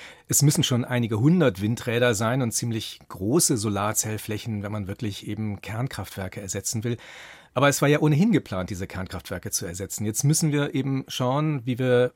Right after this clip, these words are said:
wiederum die Gaskraftwerke, die ja eigentlich für den Übergang gedacht waren, schneller ersetzen.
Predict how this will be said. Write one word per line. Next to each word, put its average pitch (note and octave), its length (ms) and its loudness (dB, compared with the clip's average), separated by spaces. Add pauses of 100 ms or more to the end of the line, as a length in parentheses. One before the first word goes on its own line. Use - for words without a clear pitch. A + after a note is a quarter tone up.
wiederum A2+ 400 0
die G2+ 240 0 (160)
Gaskraftwerke, C3 880 -2
die B2+ 80 -4
ja A#2 80 -2
eigentlich A#2 300 -6
für - 80 -16
den A#2 100 -2
Übergang C#3 600 -2
gedacht A#2+ 400 -6
waren, B2+ 420 -2
schneller C#3 540 -2
ersetzen. C#3 500 -2